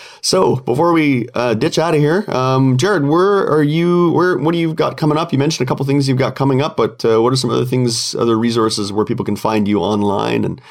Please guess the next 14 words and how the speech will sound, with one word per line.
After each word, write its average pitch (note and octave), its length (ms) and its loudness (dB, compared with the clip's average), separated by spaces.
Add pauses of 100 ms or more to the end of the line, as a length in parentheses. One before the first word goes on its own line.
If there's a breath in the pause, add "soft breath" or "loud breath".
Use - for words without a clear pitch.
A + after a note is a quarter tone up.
(200 loud breath)
see - 140 -2
your G#2 100 2
great F#2 200 0
photography B2 800 0
and F#2 80 2
learn G#2+ 140 2
about G2 140 2
your G2 180 2
workflow A#2+ 460 2
and - 100 -6
all G2 160 0
that - 160 -2
good C#3+ 120 -4
stuff? C#3+ 260 -8